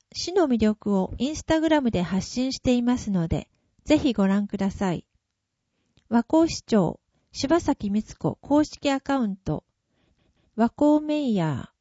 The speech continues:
二次元コードがあります。ハッシュタグ和光市長インスタ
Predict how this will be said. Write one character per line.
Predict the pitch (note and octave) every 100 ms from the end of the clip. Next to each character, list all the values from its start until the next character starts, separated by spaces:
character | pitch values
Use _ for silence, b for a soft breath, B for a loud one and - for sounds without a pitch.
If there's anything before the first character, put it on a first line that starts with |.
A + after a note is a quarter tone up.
| -
二 | A3+
次 | A#3+ D4+
元 | D#4+ D#4+
コ | - D#4
ー | B3
ド | G3+
が | F#3
あ | E3+
り | D#3+
ま | D3+
す。 | - - - _ _ _ _ _ _ _ _ _ _ _ -
ハ | C#4
ッ |
シ | - -
ュ | D#4
タ | D#4
グ | - E3 - -
和 | G#3+
光 | - D#4+ D#4+
市 | -
長 | - F#3 -
イ | - A3
ン | A3+
ス | -
タ | - F#3